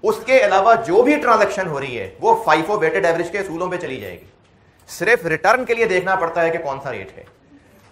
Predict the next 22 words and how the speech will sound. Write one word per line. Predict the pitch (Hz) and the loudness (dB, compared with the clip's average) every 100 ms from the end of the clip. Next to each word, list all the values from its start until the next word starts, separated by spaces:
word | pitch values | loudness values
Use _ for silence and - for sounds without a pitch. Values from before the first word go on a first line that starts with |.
| _ | _
अब | - 196 | 0 0
हमने | 180 196 214 | 0 -4 -4
पहले | - 160 208 208 | -4 -4 -2 -4
वापस | - - 123 131 208 | -8 -4 0 0 0
आने | 196 196 | 0 0
की | 208 208 | -4 -8
recording | 139 143 151 160 | -6 -2 0 -2
की | 180 | -8
थी, | 196 | -8
कर | 156 123 | -6 -6
ली, | 127 127 _ _ - | -8 -14 _ _ -8
अब | 147 | -4
दोबारा | 135 127 202 | 2 6 6
issue | 208 233 | 4 2
कर | |
रहे | 196 | 2
हैं, | 151 | 2
दोबारा | 104 113 | 0 -2
issue | 131 160 | -4 -6
कर | 156 | -10
लेते | 151 139 | -10 -12
हैं। | 127 | -16